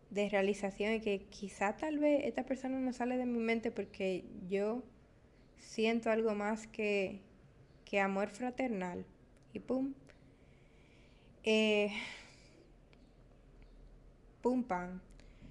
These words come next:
Eso fue un antes y después. Eso fue un, un an-, el principio del fin de, del estándar como yo lo conocía.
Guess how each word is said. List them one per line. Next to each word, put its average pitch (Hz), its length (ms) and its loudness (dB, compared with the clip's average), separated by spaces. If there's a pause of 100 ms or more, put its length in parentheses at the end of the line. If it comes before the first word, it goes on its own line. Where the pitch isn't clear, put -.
(160)
Eso 226 200 -2
fue 262 120 0
un 240 120 2
antes 220 260 2
y - 20 2
después. 196 440 -2 (280)
Eso 208 320 -4
fue 233 600 4
un, 233 400 2 (140)
un 220 180 0
an-, 240 440 2
el 214 180 0
principio 214 580 0
del 233 200 2
fin 190 520 -2
de, 185 340 -2 (120)
del 190 320 0
estándar 196 580 -2
como 196 200 -2
yo 190 140 0
lo 196 140 -4
conocía. 190 580 -6